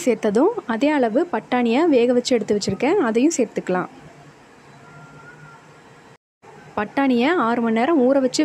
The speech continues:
வேக வச்சிருக்கேன், வேக வச்ச தண்ணியோட அப்படியே சேர்த்துக்கலாம். ஃப்ரெஷ் பட்டாணியா இருந்தா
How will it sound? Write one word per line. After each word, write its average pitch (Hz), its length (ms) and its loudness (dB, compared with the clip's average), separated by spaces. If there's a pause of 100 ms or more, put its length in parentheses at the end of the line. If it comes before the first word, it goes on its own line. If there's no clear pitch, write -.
வேக 208 200 0
வச்சிருக்கேன், 226 520 -2 (360)
வேக 294 240 0
வச்ச 262 240 -4
தண்ணியோட 220 400 0
அப்படியே 220 220 0 (100)
சேர்த்துக்கலாம். 170 500 -4 (1700)
ஃப்ரெஷ் 330 220 -4 (100)
பட்டாணியா 294 380 0
இருந்தா 226 200 -2